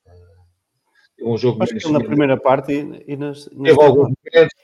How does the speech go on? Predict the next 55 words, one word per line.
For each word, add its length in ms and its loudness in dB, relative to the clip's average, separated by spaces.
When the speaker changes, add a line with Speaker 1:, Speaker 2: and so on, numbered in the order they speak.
Speaker 1:
teve, 160 0
Speaker 2:
e 20 2
Speaker 1:
teve 60 0
Speaker 2:
soltou 360 2
Speaker 1:
dois 120 2
Speaker 2:
a 60 4
bola, 260 4
Speaker 1:
passos 180 0
Speaker 2:
que 60 -4
era, 120 0
Speaker 1:
ao 180 -2
Speaker 2:
que 120 -4
era 120 2
Speaker 1:
poste. 160 -2
Speaker 2:
uma 100 -8
coisa 360 -2
que 120 -12
ele 360 -6
às 140 -6
vezes 180 -8
tem 140 -8
dificuldade, 640 -6
ou 140 -8
Speaker 1:
Eu, 20 -12
Speaker 2:
receio, 480 2
não 60 -18
sei, 140 -10
Speaker 1:
é, 120 -6
Speaker 2:
que 180 -10
ele 80 -4
tem 160 -4
Speaker 1:
eu 160 6
acho 200 -4
que 60 -8
o 40 -2
Speaker 2:
capacidade. 160 2
Speaker 1:
Dani, 420 -6
eu 160 6
acho 120 0
que 60 2
o 20 4
Dani 160 2
se 60 -12
esconde 540 0
quando 220 -4
está 140 0
o 60 2
Tiago. 280 -12
O 80 -20
Tiago 300 0
é 40 4
um 80 2
jogador 180 0
mais 180 -8
arrogante, 500 -8